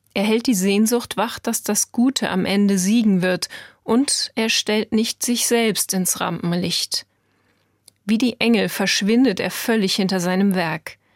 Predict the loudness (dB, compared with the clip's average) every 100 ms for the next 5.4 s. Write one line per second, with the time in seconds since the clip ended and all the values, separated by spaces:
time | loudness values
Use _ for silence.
0 | _ _ _ _ _ _ _ -2 0 0
1 | -2 -6 -2 0 2 0 0 0 0 2
2 | 2 4 4 4 2 2 2 2 0 2
3 | 2 2 2 2 0 0 0 -2 0 -2
4 | -2 -4 -4 -4 -6 -4 0 2 2 0
5 | -6 -6 -4 -4